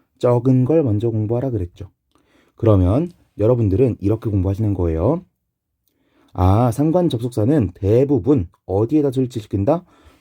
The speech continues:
동사랑 가까운 데가 수일치를 시킨다. 아, 그런데 상관 접속사의 종류가 뭐뭐 있었지? 너무 많은데?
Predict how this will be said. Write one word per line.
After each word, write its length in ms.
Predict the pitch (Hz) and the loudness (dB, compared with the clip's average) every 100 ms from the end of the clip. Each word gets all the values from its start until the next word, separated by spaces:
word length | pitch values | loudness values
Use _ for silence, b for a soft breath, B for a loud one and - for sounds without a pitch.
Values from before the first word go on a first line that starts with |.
| - | -2
동사랑 580 | 117 117 110 131 175 - _ | 0 2 2 0 -2 -6 _
가까운 400 | 104 95 139 147 | -14 -6 -2 0
데가 160 | 131 110 | 0 -2
수일치를 360 | 135 127 101 | -2 -2 -4
시킨다. 560 | 90 - 135 90 87 92 _ _ b b b b b | -4 -6 -4 -4 -4 -8 _ _ b b b b b
아, 200 | 95 123 | 0 2
그런데 420 | 127 170 160 151 | 4 2 4 2
상관 280 | 131 143 170 | 2 -2 -2
접속사의 340 | 160 135 139 123 | -4 -6 -6 -4
종류가 280 | 107 110 | -4 -6
뭐뭐 240 | 101 90 110 | -4 -4 -4
있었지? 440 | 95 87 - 151 - | -4 -8 -6 -6 -2
너무 180 | 110 | 0
많은데? 440 | 120 87 87 92 | 0 0 0 0